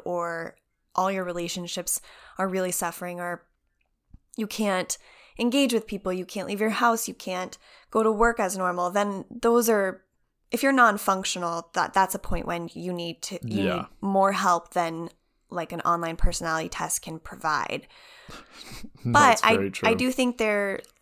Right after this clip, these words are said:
Speaker 1: they're useful, you know? Like
Speaker 2: I agree, though. No, that, that's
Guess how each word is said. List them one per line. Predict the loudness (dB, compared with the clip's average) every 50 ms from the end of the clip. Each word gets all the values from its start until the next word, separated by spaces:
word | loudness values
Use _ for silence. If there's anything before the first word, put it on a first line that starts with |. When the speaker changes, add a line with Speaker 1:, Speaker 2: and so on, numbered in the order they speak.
| _ _ -10
Speaker 1:
they're | -10 -6 -2 0 0 0
useful, | 0 -2 -2 -4 -2 -2 -2 -2 -4 -4 -4 -4 -4 -6 -6
you | -4 -2 -2
know? | 0 0 0 0 -2 0
Like | 0 0 2 2
Speaker 2:
I |
agree, | 2 4 6 6
though. | 6 6 4 2
No, | 2 2 2 2
that, | 2 2 2 2 0
that's | -2 -2 -2 -2 -6